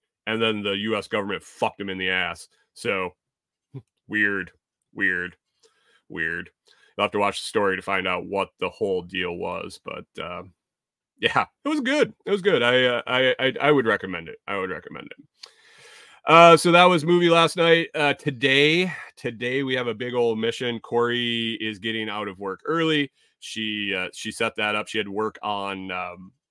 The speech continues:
she had to work on New Year's. <laughs> And being a salary, being a salary, you know, you work some here, you take a little leniency there. Um, K-Bong says, "Is that really a war movie?" I guess it isn't a war movie.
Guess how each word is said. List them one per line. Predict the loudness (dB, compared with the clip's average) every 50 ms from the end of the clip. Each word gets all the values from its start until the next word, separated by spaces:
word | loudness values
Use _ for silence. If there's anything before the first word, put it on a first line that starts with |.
| _ _ _ _ _ _
she | -6 -4 -4
had | -4
to | -2
work | -2 -2 -4 -4 -4 -4
on | -4 -4 -2 -4
New | -4
Year's. | -6 -6 -4 -4 -4 -4 -6 -6 -8 -12 -18 _ _ _ _ _ -18
<laughs> | -16 -8 -4
And | -2 -2 -2
being | 0 0 -2 -2 -2
a | -4
salary, | -6 -4 -2 2 2 2 2 2 0 0 0 -2 -4 -4 -6 _ _ -20 -20 -20 -12 -4
being | -2 2 2 2
a | 2
salary, | 4 4 4 6 6 6 4 4 2 2 0
you | 0 0 0
know, | 0 0 0 0
you | 0 -2 0
work | 0 0 0 -2 -4
some | -6 -4 -2 0 0 -2 -2
here, | -2 -2 0 2 2 4 4 4 2
you | 0 -2
take | -2 -2 -4 -4 -4 -6
a | -6
little | -4 -4 -2 -2 -2 -2 -2 -2 -4 -4 -4
leniency | -2 -2 -2 -2 -2 -4 -4 -6 -8 -8 -6 -6 -4 -4 -6 -6 -8 -10 -6
there. | -2 0 0 2 2 2 2 2 2 0 -2 _ _ _ _ _ _ -20 _ -2
Um, | 2 4 6 6 6 6 4 4 2 0 -4 -6 -8 -12 _ _ _ _ _ _ _ _ _ _ _ _ _ _ _ _ _ _ _ _ _ _ _ _ _ _ _ _ _ _ _ _ _ _ _ _ _ _ _ _ _ _ _ _ _ _ -20 -20 _ _ _ _ _ _ _ _ _ _ _ _ _ _ _ _ _ _ _ -4
K-Bong | -2 -2 0 0 -2 -4 -4
says, | -4 -4 -4 -4
"Is | -4 -6 -2
that | 0 2 2 2 0
really | 0 0 0 2
a | 0 0
war | -2 -4 -4 -4
movie?" | -4 -4 -4 -4
I | -2 0
guess | 2 2 2 2
it | 0 0 0
isn't | 0 0 0 -2 -2
a | -2 -4
war | -4 -4 -4 -2 -2 -2
movie. | -4 -6 -8 -8 -6 -6 -6 -6 -6 -8